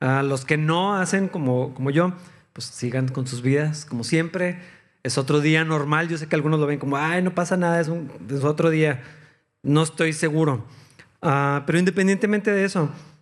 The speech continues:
yo creo que sí todos podemos reflexionar en algunas cosas. Creo que sí es un buen tiempo para hacerlo. No es solamente el cambio de año, que sí,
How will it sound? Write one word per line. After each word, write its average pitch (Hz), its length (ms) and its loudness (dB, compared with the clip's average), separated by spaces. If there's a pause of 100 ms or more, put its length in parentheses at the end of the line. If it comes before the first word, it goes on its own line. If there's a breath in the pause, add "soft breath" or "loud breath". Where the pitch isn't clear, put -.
(300)
yo 170 180 2
creo 196 160 0
que 196 100 -2
sí 190 160 -4
todos 180 340 0
podemos 165 220 0
reflexionar 151 440 -2
en 156 80 2
algunas 156 360 0
cosas. 190 440 -2 (500 loud breath)
Creo 151 160 2
que 175 100 0
sí 185 160 0
es 170 100 -2
un 185 80 2
buen 175 140 4
tiempo 165 300 -2
para 151 160 0
hacerlo. 151 500 0 (600 loud breath)
No 160 140 6
es 170 80 2
solamente 180 500 0
el 180 160 -2
cambio 175 400 2
de 151 120 2
año, 160 420 2
que 139 80 -6
sí, 165 340 2